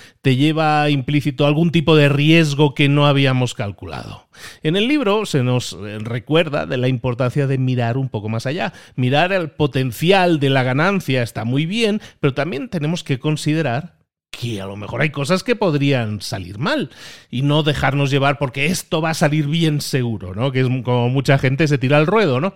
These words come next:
Un ejemplo clásico, cuando una empresa decide expandirse a un nuevo mercado y lo hace sin hacer la adecuada investigación.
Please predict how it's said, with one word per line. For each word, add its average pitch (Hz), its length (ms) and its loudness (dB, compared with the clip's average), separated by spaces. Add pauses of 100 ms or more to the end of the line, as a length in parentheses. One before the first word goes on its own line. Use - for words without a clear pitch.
(320)
Un 139 80 0
ejemplo 139 340 2
clásico, - 580 -2
cuando 135 340 2
una 190 220 4
empresa 185 540 0
decide 175 540 0
expandirse 139 760 -2
a 147 60 6
un 143 160 0
nuevo 151 240 0
mercado - 680 -6 (100)
y 151 140 -2
lo 190 120 2
hace 196 280 -2 (260)
sin 202 560 -4
hacer 170 380 -2
la 147 320 -2
adecuada 120 760 -2
investigación. 123 800 -6